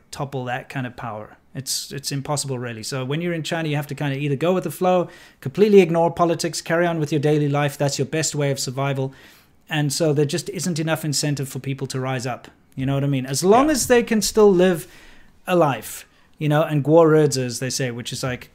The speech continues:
Speaker 1: to, um, pass the day.
Speaker 2: Mm-hmm.
Speaker 1: So as long as people can pass the day and kind of do the activities they want to do, have meals,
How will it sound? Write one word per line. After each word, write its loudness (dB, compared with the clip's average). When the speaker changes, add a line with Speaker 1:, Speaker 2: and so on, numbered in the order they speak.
Speaker 1:
to, -6
um, -8
pass -4
the -10
day. -12
Speaker 2:
Mm-hmm. -12
Speaker 1:
So 0
as 4
long 4
as 2
people 0
can 2
pass 4
the 0
day 0
and -4
kind -2
of -2
do 2
the 2
activities 0
they 2
want 0
to -6
do, 0
have 0
meals, 2